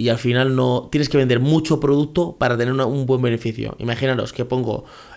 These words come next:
eh, un curso a un euro, pero el curso a mí me ha costado horas de trabajo, copywriting, diseño, campaña de publicidad, y yo me he gastado en ese curso, había estado preparándolo un mes y medio, y aparte, campañas de publicidad de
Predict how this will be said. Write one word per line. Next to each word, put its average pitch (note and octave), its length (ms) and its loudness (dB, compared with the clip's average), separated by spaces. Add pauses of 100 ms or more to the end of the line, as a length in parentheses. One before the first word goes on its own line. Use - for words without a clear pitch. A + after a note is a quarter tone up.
(140)
eh, A#2+ 380 0
un C#3+ 160 -2
curso D#3 560 0
a A#2+ 280 -2
un C3 200 2
euro, A2 400 0
pero A#2 160 0
el A2+ 60 -2
curso D3 240 0
a - 20 4
mí D3+ 80 0
me D3 80 0
ha C3+ 60 -2
costado C#3+ 400 0
horas A#2 240 -2
de A#2+ 60 0
trabajo, B2+ 680 0
copywriting, A#2 800 0
diseño, A#2 760 -2 (320)
campaña A#2 280 0
de A#2+ 80 2
publicidad, A#2+ 440 0
y A#2+ 60 0
yo B2+ 100 2
me C3+ 80 0
he - 20 0
gastado C3 340 0
en A#2+ 60 -2
ese B2 160 -2
curso, D3+ 540 -2 (240)
había B2+ 140 -2
estado B2 200 -2
preparándolo B2 480 0
un B2+ 100 0
mes C3+ 200 -2
y C3+ 40 0
medio, D#3+ 360 2
y C#3 60 2
aparte, C3+ 500 0 (260)
campañas C3+ 360 2
de C#3+ 100 4
publicidad C#3+ 560 0 (280)
de D3+ 460 2